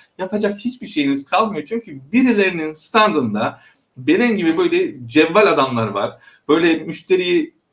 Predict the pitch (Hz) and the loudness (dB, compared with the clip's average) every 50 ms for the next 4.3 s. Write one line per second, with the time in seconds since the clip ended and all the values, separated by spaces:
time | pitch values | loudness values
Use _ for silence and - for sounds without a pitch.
0 | _ - 156 170 226 247 226 208 208 208 202 196 202 185 190 202 196 175 214 214 | _ 2 4 6 8 8 8 8 8 8 8 6 8 6 6 6 6 8 8 8
1 | 208 202 190 185 180 185 180 185 185 202 220 208 - - 220 202 208 208 214 220 | 8 8 6 4 0 0 -2 -2 -4 -4 -6 -4 2 6 8 8 8 8 6 6
2 | 202 202 202 214 208 202 180 190 185 190 190 175 170 160 - - - 214 220 240 | 6 6 6 6 4 2 0 2 2 2 2 0 -2 -10 -4 2 4 4 6 6
3 | 220 208 196 190 185 185 - - 180 170 156 151 151 156 151 151 147 139 131 147 | 4 4 4 4 2 2 0 -4 -4 -2 0 0 0 0 0 0 0 0 2 2
4 | 185 226 254 - - | 2 2 2 0 -4